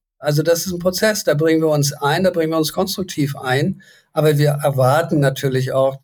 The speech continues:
dass es eine gewisse Resonanz gibt. Wir erwarten, äh, selbstverständlich, dass es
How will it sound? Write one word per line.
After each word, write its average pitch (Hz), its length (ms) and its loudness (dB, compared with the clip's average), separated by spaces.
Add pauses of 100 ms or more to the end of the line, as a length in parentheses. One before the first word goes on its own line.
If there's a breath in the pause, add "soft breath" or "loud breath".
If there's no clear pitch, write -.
dass 139 200 -2
es 139 120 -8
eine 135 260 0
gewisse 135 840 0 (160)
Resonanz 143 840 0
gibt. - 340 -6 (380 soft breath)
Wir 139 160 2
erwarten, 143 920 0
äh, 135 280 0
selbstverständlich, 139 840 -2
dass 131 240 0
es - 340 -6